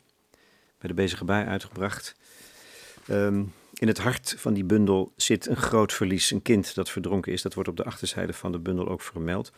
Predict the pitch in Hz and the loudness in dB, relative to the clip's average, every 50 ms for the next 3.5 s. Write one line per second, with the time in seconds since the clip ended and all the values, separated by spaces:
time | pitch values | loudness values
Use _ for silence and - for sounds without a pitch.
0 | - - _ - 120 113 - - - 120 117 - - - 95 117 107 - - 110 | -20 -6 _ 2 4 4 4 2 0 0 0 0 0 0 0 0 0 0 -2 0
1 | 104 101 98 98 95 85 90 - - 107 110 113 - - 95 101 98 - - - | 0 2 2 2 0 -2 -4 -2 0 0 0 0 0 -2 -2 -2 -2 -4 -8 -18
2 | - - - - - 101 - - - - 139 123 104 92 - 98 98 101 101 98 | -20 -20 -6 -2 -2 -2 -2 2 6 8 8 8 6 6 4 6 6 6 6 4
3 | 85 104 104 101 - 98 95 92 92 - | 2 2 0 2 4 4 4 4 2 -2